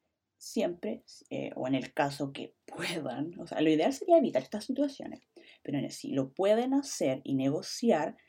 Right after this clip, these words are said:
lo ideal es que ustedes soliciten que les paguen una, un porcentaje por concepto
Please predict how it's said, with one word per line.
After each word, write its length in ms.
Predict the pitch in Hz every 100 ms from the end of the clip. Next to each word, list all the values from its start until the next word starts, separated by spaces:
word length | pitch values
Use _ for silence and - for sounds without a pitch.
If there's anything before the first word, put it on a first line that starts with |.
| - - -
lo 80 |
ideal 640 | 156 156 165 214 226 247 269 _ -
es 140 | 160
que 80 | 175
ustedes 280 | - 180 - - _ _ -
soliciten 1040 | - 165 147 - - 285 277 185 226 277 _ _ _
que 140 | - 175
les 180 | 165 - - - _ _
paguen 640 | - 220 277 175 226 277 - _ _ _ _
una, 420 | 113 175 175 170 _ _ _ _ _ -
un 140 | 160
porcentaje 1120 | 151 170 - 135 139 190 262 269 202 233 269 _ _ _ _ _ _ _
por 160 | 311 349
concepto 800 | - - 285 269 - 285 320 -